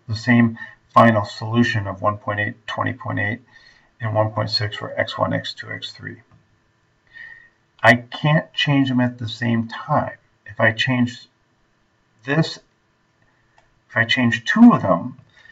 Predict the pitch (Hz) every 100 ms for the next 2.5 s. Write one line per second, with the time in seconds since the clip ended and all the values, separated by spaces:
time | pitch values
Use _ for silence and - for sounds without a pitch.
0 | _ 113 110 117 110 113 113 - 123 117
1 | 110 107 110 - - 113 110 113 95 -
2 | 156 147 139 139